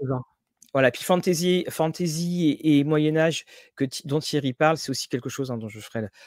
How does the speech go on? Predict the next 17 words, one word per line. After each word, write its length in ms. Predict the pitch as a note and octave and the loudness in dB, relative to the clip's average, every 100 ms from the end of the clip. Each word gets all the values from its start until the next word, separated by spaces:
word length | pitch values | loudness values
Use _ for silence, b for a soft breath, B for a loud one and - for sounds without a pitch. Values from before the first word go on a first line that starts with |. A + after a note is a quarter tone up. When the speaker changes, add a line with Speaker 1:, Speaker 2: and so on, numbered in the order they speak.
| b - | b -6
Speaker 2:
enfin 100 | G#2+ | -2
voilà, 180 | F#2 | -2
on 40 | D#2 | -2
va 100 | G#2 | -4
faire 180 | B2 A2 | -2 -2
un, 180 | G#2+ | -2
une, 140 | G#2+ A2+ - | -4 -8 -10
je 80 | |
vais 60 | A#2+ | -6
faire 140 | C#3+ | -4
une 80 | C3 | -2
capsule 460 | - A2+ - C#3 A#2 | 0 -2 -2 -2 -2
lecture 320 | A#2+ - A#2 | -4 -4 -4
d'été, 320 | G2+ - A#2+ | -4 -6 -8
puis 240 | - - - | -8 -18 -6
et 120 | B2+ | -4
voilà. 300 | A#2 F#2+ - | -2 -2 -2